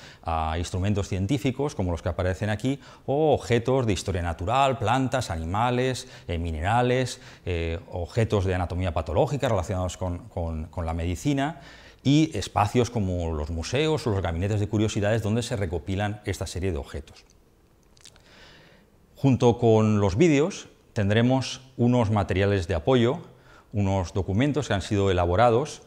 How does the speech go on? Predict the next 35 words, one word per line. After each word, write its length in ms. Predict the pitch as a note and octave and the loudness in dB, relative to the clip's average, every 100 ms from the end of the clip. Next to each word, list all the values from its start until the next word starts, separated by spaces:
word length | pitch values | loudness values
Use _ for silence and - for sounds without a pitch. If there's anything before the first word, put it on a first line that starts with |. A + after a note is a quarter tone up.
| - - - _ _ - - | -20 -20 -20 _ _ -20 0
para 240 | G2+ F#2+ | 2 4
cada 240 | A2 A2 | 4 4
uno 320 | G#2 G#2 F#2+ F2 | 4 4 0 0
de, 400 | F2 E2+ D#2+ E2 | 0 0 -2 -2
de 120 | F2 | -2
los 140 | G2 | 0
módulos 500 | B2 C#3+ C#3 E3+ - - _ _ _ _ _ _ - | 2 4 4 2 -2 -16 _ _ _ _ _ _ -4
que 100 | A#2 | 0
contienen 760 | G#2+ G2 B2+ C3+ D3 D3+ - - | 0 2 4 4 2 -2 -10 -2
una 160 | B2+ | 0
información 640 | A#2+ B2 G#2+ F#2+ A2 A#2 | 0 0 -2 -2 -2 0
adicional 720 | A#2+ G#2+ G2+ G2 F#2 G#2 A#2 - - - - | 2 0 0 -4 0 0 0 -6 -20 -20 -8
a 260 | F#2 G2 A2 | -2 0 0
lo 100 | G#2 | 0
que 80 | |
se 100 | - | -4
presenta 460 | F#2 - G2 F2+ G#2 | -6 -6 -4 0 0
en, 160 | G2 - | 0 -4
en, 340 | F#2 E2 D#2+ - | -4 -4 -6 -6
en 100 | E2+ | -4
el 140 | F2+ | -2
vídeo. 340 | C3+ G#2 D2+ - - - - - _ | 0 0 -2 -6 -18 -20 -20 -20 _
El, 640 | F2+ F2 D#2+ D#2+ D2+ D2 F#2+ | -6 -4 -2 -2 -4 -6 -6
los, 140 | F2+ F2 | -6 -2
esos 120 | G#2 | 0
materiales 360 | G2+ G2 G2+ G2+ | 0 2 2 2
de 60 | |
apoyo 500 | F2+ G#2+ A2+ A#2 A2+ - - _ _ _ | 2 4 4 2 -2 -20 -20 _ _ _
contienen, 680 | F#2 E2+ G#2+ A#2 A#2+ C3 B2 | -8 -4 2 2 2 -2 -8
en 120 | F#2 | -8
primer 240 | E2 F#2 G2 | -4 -2 2
lugar, 180 | G2+ G#2+ | 2 2
una 120 | G#2 | 2
introducción 540 | G2+ A#2 G2+ A2 G2 | 2 2 2 0 -4
general, 560 | - G2 A2+ A#2+ D3+ | -4 -2 0 -2 -4